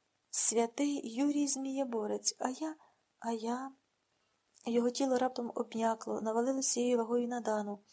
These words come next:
Вона висковзнула з-під нього, встала за столу,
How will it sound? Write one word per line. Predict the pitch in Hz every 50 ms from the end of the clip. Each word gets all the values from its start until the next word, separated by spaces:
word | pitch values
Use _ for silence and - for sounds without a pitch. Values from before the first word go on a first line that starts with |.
| - - - - - - - - _ _ _ -
Вона | - - 233 247 247
висковзнула | 277 294 294 - - 254 240 240 233 240 240
з-під | 240 - - 233 220 -
нього, | 220 233 240 233 226
встала | 226 - - - 262 277 285 277
за | 240 226 220
столу, | 220 - - 240 233 240 226 226 -